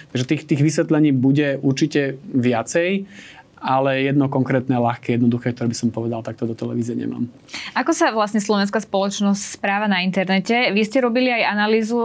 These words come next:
Speaker 2: na
Speaker 1: Mhm.
Speaker 2: základe reklám a ako vlastne od-, boli odražené spoločnosti. Bola to tá vianočná reklama Telekomu, ktorá teda mnohých pobúrila. A potom to bola, e, reklama, e, divadla D P O H,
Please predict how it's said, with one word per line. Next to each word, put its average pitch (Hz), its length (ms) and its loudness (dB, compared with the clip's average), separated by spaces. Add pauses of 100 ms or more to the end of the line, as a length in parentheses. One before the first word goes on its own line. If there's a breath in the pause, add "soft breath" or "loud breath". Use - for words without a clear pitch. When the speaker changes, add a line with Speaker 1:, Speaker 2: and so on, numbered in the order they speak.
(120)
Speaker 2:
na 208 160 4
Speaker 1:
Mhm. - 20 -2
Speaker 2:
základe 220 460 2 (160)
reklám 214 480 0
a 190 240 0
ako 202 160 -2
vlastne 214 480 2
od-, 202 240 2
boli 214 160 4
odražené 220 560 2
spoločnosti. 202 500 0
Bola 208 220 2
to 202 80 -4
tá 202 160 0
vianočná 202 420 0
reklama 196 460 2
Telekomu, 196 560 2
ktorá 196 320 0
teda 202 160 0
mnohých 196 400 4
pobúrila. 185 720 2 (400 loud breath)
A - 80 -2
potom 214 320 0
to 247 80 0
bola, 220 400 0
e, 208 80 2 (420)
reklama, 220 460 2
e, 208 80 2 (1040)
divadla 208 400 0
D 202 100 2
P 202 140 0
O 214 160 4
H, 208 80 0